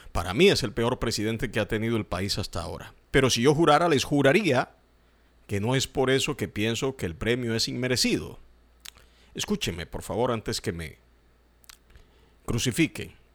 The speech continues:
La razón es que a uno no le pueden dar un premio de ese tamaño simplemente por una intención.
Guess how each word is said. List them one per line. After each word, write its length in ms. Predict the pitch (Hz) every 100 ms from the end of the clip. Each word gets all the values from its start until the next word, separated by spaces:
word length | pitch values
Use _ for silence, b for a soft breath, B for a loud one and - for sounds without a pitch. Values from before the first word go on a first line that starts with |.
| _ _ - B B B B B B
La 120 | 139 127
razón 300 | 151 220 240
es 100 | -
que 100 | 185
a 40 |
uno 180 | 190 196
no 140 | 190
le 100 | 190
pueden 320 | - 180 180
dar 160 | 165 165
un 120 | 165
premio 340 | - 147 156 147
de 100 | 139
ese 200 | 135 156
tamaño 440 | - 101 104 139
simplemente 600 | - 131 113 101 117 139
por 180 | - 85
una 160 | 107
intención. 680 | 117 92 80 87 - 92 -